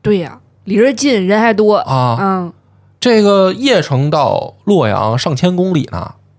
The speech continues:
Speaker 2: 对吧？你，你，你定一起事的地点，你反正都几万人，既然能到洛阳，然后还要从洛阳再去邺城，你直接定在洛阳不就完了吗？
Speaker 1: 是啊。
Speaker 2: 那这个是问号啊，那我们就看他为什么定在邺城呢？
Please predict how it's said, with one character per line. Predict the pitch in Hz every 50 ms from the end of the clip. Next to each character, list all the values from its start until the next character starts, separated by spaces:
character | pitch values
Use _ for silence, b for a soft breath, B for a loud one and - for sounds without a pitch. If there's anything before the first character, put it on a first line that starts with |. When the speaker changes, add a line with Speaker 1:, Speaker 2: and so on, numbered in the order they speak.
| _ _ _ _ _
Speaker 2:
对 | - 117
吧？ | 107 95 80 - 131
你， | 147 160 151
你， | 113 139 175 170 165
你 | 160 165 160 151
定 | 151 - 262 254 226
一 | 233 262 262
起 | - - - 226
事 | - - 247 226
的 | 220
地 | 220 254 240 180
点， | 135 92 76 78 82 87 117
你 | 143 165
反 | - 196 202
正 | 226 247 285
都 | 302
几 | - - 165
万 | 175 202 202
人， | 190 214 247
既 | 226 220
然 | 220 226 220 175
能 | 170 208 254
到 | - - 240 160
洛 | 156 151 139 131 113
阳， | 107 104 104 107 110 - 131
然 | 123 127
后 | 131 139
还 | 127 151
要 | 156 175
从 | 175 - - - 131 170
洛 | 208 190 143
阳 | 131 131 160
再 | 160 208 202
去 | 190 - - - 262 180
邺 | 147 151 143 123 107
城， | - - 104 113 123
你 | 147
直 | 160 233 254
接 | 285 285
定 | 294 320 302 311 254 220
在 | 220 247
洛 | 285 285 208 143
阳 | 135 143
不 | 180 233
就 | 240 185
完 | 135 123 123 143
了 | 190 226
吗？ | 233 208 202 - _ _
Speaker 1:
是 | - - - 190
啊。 | 160 156 - b b b b b b b b b b b b b b b _ _
Speaker 2:
那 | 277 294 269 - - - - _ _ _ _ _ _ _ _
这 | - 302
个 | 233 214
是 | 185 214
问 | 240 311 269 139
号 | 120 - 120
啊， | 107 - - 131 156
那 | -
我 | 208 151
们 | 131
就 | 156
看 | 170 - 180 180
他 | 208
为 | 254 269 233
什 | 247
么 | 262
定 | 269 269 247 240
在 | 247
邺 | 247 262 285 294 247
城 | 135 - - - - 104
呢？ | 92 95 113